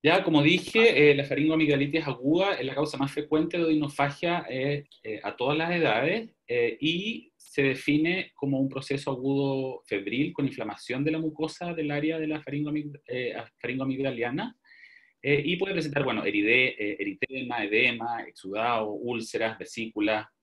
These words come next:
ya, eh, gran número de, de acompañantes. La etiología viral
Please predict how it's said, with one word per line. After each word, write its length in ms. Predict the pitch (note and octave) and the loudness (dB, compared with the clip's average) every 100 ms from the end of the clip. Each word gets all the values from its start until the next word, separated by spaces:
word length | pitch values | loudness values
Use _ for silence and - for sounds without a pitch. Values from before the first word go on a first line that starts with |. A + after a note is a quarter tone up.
| _ | _
ya, 320 | A2 A#2 A#2+ - | -8 -6 -6 -6
eh, 340 | G#2+ F#2 D2+ - _ _ _ | -4 -4 -6 -12 _ _ _
gran 320 | G#2 B2 C3 | -6 -2 -2
número 300 | C3+ C3+ B2+ | -2 -2 -2
de, 480 | B2 A#2 F#2 - _ _ _ | 0 0 -2 -8 _ _ _
de 60 | A#2+ | -8
acompañantes. 720 | A#2 A2 A#2 G2 F2 E2+ - - - - - - | -8 -4 0 0 -2 -8 -14 -16 -20 -20 -20 -8
La 60 | A2 | -2
etiología 360 | A2 A2 C3+ | 0 2 2
viral 540 | C3+ A#2+ A#2+ C#3+ G3 | 2 4 4 4 2